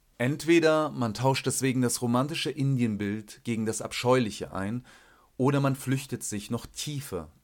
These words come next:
in die Wunschvorstellung. Zu diesen desillusionierten Reisenden gehört auch Stefan Zweig, der sich in seiner Legende Die Augen des ewigen Bruders mit einem indischen Stoff auseinandersetzt. Genauso ernüchtert ist Hermann Hesse,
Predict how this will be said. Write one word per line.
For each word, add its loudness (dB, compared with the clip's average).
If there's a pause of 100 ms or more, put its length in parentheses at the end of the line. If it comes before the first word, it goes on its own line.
in -6
die -4
Wunschvorstellung. -6 (920)
Zu -6
diesen 0
desillusionierten 0
Reisenden 0
gehört 2
auch -4
Stefan -4
Zweig, 0 (520)
der 4
sich -2
in -4
seiner 0
Legende 0
Die -6
Augen 2
des -6
ewigen -6
Bruders 0 (320)
mit -4
einem -2
indischen 0
Stoff -6
auseinandersetzt. -16 (460)
Genauso 2
ernüchtert 0
ist -8
Hermann -2
Hesse, -2